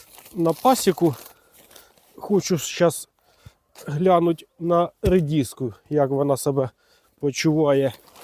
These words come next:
після морозів і снігів. Я її накрив, такий примітивний парничок зробив.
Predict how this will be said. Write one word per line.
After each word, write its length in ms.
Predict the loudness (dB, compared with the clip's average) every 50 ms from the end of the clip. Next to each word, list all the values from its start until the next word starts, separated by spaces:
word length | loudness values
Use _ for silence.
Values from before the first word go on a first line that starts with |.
| -20 -20 -20 -20 _ -20 -12 -6
після 320 | -4 -4 -4 -2 -2 -2 0
морозів 720 | 2 4 4 4 4 4 2 2 0 -2 -4 -4 -6 -12 _ _ _ _ _ _ -20 -20 -20 -20 _ _ _ _ _ _ _ _ -6
і 120 | -6 -4
снігів. 640 | -4 -2 0 0 0 0 0 0 0 -2 -2 -2 -4 -8 _ _ -4
Я 200 | -2 0 2 2
її 180 | 2 2 0
накрив, 440 | 0 -2 -4 -4 -4 -2 -2 -2 -4 -6 _ _ _ _ _ _ _ _ _ _ _ _
такий 320 | -8 -8 -6 -2 -2 -2 0
примітивний 760 | 0 0 2 2 2 0 0 0 0 0 2 2 0 0 -2 -6 _ _ _ _ _ _ _ _ _ _ _ _ _ _ _ _ _ _
парничок 680 | 0 0 2 2 0 0 -2 -2 0 2 2 2 2
зробив. 520 | 0 0 0 0 0 2 2 2 2 2